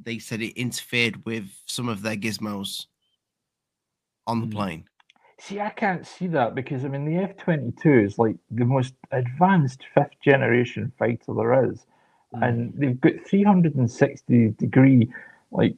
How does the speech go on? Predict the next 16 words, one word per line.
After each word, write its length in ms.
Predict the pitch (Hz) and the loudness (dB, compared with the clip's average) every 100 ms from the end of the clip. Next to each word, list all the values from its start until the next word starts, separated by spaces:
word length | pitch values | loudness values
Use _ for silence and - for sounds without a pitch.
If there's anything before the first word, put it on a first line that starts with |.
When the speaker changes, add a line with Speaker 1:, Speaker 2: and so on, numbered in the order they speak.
| - | 0
Speaker 3:
views 640 | 127 113 113 147 156 127 | 2 6 8 8 8 4
of 140 | 117 - | 0 0
what's 240 | - - | -2 -2
going 300 | - 123 117 | 2 2 4
on 140 | 117 | 4
outside 500 | 117 110 - 113 113 | 2 0 0 -2 0
the 80 | 110 | -4
cockpit. 540 | - - 180 - - 120 | 0 2 2 2 0 0
I 80 | |
mean, 120 | 117 131 | 0 -4
the 60 | |
pilot 440 | 131 165 180 175 - | 0 2 2 0 -4
can 120 | 120 | 0
literally 640 | 123 156 170 - 123 104 - - _ - | 4 4 4 -2 -2 -2 -6 -16 _ 0
look 440 | 131 208 135 120 | 4 4 0 -4
down 440 | 143 160 139 110 | 0 2 0 -6